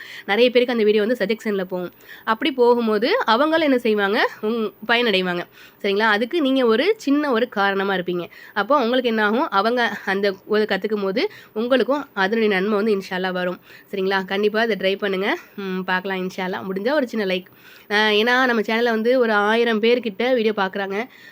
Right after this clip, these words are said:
ஒரு நூறு லைக்ஸ் கூட வரமாட்டேங்குது, சரிங்களா? அந்த மாதிரி லைக் நிறைய வரும்போது நிறைய பேருக்கு வந்து நம்ம சேனல் ரெக்கமெண்டேஷன்ல போகும். அப்படி போகும்போது அவங்களும் பார்த்து பயனடைவாங்க.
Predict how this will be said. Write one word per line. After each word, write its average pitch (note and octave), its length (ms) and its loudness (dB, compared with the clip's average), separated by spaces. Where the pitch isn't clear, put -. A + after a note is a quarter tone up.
ஒரு A3+ 200 2
நூறு C4 220 2
லைக்ஸ் A3 300 0
கூட G#3 240 2
வரமாட்டேங்குது, F#3 480 -2
சரிங்களா? G3 280 -2
அந்த G#3 100 -2
மாதிரி G#3+ 140 0
லைக் G3+ 220 -2
நிறைய G3+ 260 -2
வரும்போது G3 500 -4
நிறைய A#3+ 320 2
பேருக்கு A#3 280 2
வந்து C4 100 0
நம்ம A3 120 -2
சேனல் G#3+ 280 0
ரெக்கமெண்டேஷன்ல G#3 460 -2
போகும். G#3 440 -4
அப்படி A#3 280 0
போகும்போது A#3+ 400 2
அவங்களும் A#3 320 0
பார்த்து A3 260 0
பயனடைவாங்க. G3+ 640 0